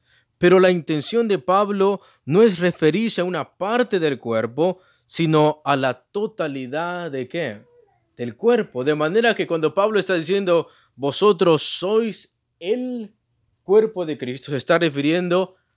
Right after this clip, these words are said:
a todos nosotros, a todos los que hemos creído, somos el soma ¿de quién? De Cristo, todo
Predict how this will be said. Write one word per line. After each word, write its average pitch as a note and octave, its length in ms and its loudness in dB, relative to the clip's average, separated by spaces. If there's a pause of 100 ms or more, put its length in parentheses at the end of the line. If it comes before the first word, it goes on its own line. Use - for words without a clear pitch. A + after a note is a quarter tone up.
(200)
a B2+ 160 -4
todos A3 640 0
nosotros, B2 720 -4 (100)
a C3 140 0
todos B3 380 -2
los G#3 180 2
que G#3 120 4
hemos G3+ 340 0
creído, D#3 720 -2 (160)
somos G#3 760 -2 (220)
el G3 560 2 (340)
soma D3+ 800 -4
¿de B2 160 -2
quién? B2 560 -2 (280)
De B2 140 -4
Cristo, F#3 500 -2
todo D#3+ 640 4